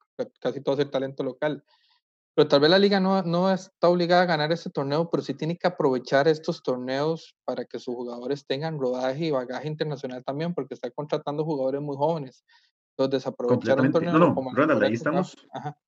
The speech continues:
Speaker 2: No, no,
Speaker 1: Sí, sí.
Speaker 2: completamente. No, no, no, no, no. A
Speaker 1: Ujú.
Speaker 2: ver, que, a ver, que no, que no, que no, no sé si fue que no me di a entender. Una cosa es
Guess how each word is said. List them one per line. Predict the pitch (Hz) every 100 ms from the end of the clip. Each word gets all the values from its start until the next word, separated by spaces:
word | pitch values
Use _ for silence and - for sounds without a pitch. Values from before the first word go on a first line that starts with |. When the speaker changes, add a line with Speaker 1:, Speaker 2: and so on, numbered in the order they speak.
| _ _ _ _ _ _ _
Speaker 2:
No, | 131
no, | 151 196
Speaker 1:
Sí, | -
sí. |
Speaker 2:
completamente. | 95 117 143 175 185 90
No, | 123
no, | 165 151
no, | 107
no, | 101 120
no. | 135 98 - - 139
A | 117
Speaker 1:
Ujú. |
Speaker 2:
ver, | 131 - -
que, | 110 - -
a |
ver, | 120 120
que | 104
no, | 113 117
que | - 117
no, | 123 123 123
que | 113
no, | 135 131 107 113
no | 123
sé | 156
si | 139 139
fue | 151 -
que | 143
no | 139
me | 147
di | 135
a | 135
entender. | 135 113 92 - _ _ _
Una | - 175 180
cosa | 185 180 170
es | 175 185 -